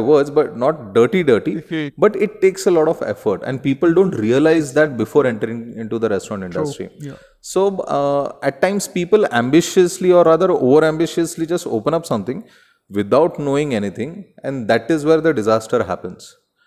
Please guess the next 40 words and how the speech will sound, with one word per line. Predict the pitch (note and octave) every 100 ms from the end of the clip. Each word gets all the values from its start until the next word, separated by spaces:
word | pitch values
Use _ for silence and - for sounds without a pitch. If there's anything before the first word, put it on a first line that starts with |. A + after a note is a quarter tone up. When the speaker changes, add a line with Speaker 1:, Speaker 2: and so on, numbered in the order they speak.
| _ _ -
Speaker 1:
And | A#2 A#2+
that | B2
is | D3+ D#3+
the |
time | D3+ D#3 D3+
people, | C3+ D#3 D3+ D#3 - C#3+
uh, | C3+ B2+ B2+ D3
think | D3 D3
about, | C#3 C#3+ D3+ D3+ D3
you | C#3
know, | D3 D#3+ - -
people | C3 C#3+ C#3+
like | C#3 - - E3+
us, | D3 - - - _ _ _ E3+
Speaker 2:
Doctor | - - -
ke |
Speaker 1:
uh, | F#3
Speaker 2:
paas | F3+
jana | -
Speaker 1:
doctor | D3+ C#3 D#3+
Speaker 2:
hai. | D#3+
Speaker 1:
ke | E3+
paas | E3 E3 D3+
jana | B2 A2+ F#2+
hai, | F#2+ - - - -
Speaker 2:
<laughs> | - - A#2
Speaker 1:
rather | B2+ C3 D#3
than | F3+ F3+ B2 G#2+
be-, | B2+ A#2+ - B2+ -
starting | C3 B2 E3+ F3 F#3+
it, | F3+ F#3 D#3+
uh, | D#3 D3+ D3+ C#3+ D3
beforehand. | D3 D#3+ A#2+ E2+ E2+ - - - - _ _ -
So | C3+ A2
we | D3
have | F3
also | F3+ G3 D3+
consciously, | B2 A#2+ E3+ E3+ F#3+ F#3+ F#3 -
uh, |
uh, | D3+ C#3+ C#3+ C3+ C3+ C3 C3 A#2 G#2 A#2